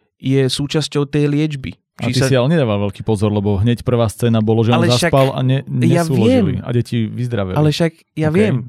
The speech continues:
Speaker 2: Mhm,
Speaker 1: Hej,
Speaker 2: dobre.
Speaker 1: len ja som rozmýšľal nad tým, že vlastne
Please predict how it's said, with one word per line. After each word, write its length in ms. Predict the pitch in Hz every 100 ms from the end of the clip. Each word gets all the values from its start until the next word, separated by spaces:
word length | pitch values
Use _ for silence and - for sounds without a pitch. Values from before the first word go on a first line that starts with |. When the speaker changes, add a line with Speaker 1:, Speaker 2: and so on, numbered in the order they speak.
| -
Speaker 2:
Mhm, 440 | - 107 92 110 127
Speaker 1:
Hej, 160 | - 143
Speaker 2:
dobre. 100 | 92
Speaker 1:
len 120 | 151 147 - _ _
ja 160 | 143
som 140 | 147 165
rozmýšľal 420 | 143 156 147 151
nad 180 | 135 123
tým, 420 | _ 127 127 147
že 160 | - 139
vlastne 560 | 135 135 - 143 139